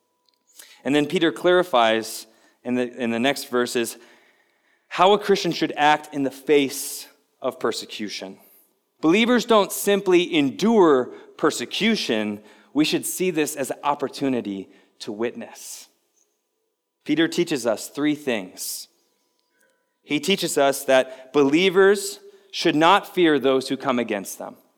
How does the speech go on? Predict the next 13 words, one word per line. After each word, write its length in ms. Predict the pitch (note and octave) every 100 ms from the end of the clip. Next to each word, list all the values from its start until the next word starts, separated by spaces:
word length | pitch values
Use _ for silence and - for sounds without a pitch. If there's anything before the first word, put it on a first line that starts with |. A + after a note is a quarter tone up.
| _ _ _ _ _ _ _ _ _ _ _ _ _ _ _ _
Believers 360 | C3 D3 F3 E3+
should 200 | - D3+
not 340 | D3 D#3 F3
fear 340 | - - C#3+ A#2
those 400 | G#2+ C3 B2+ A#2+
who 80 | B2
come 260 | - A#2
against 420 | A2 A2+ A2 -
them. 180 | - F#2 - _ _ _ _ _ _ _ _ _ _ _ _ - -
Believers 440 | D#3 F3 F#3+ F3+
should 220 | E3+ F#3+ D3+
be 100 | C3
prepared 920 | - C3+ - F#3 F3+ D#3+ B2 G#2+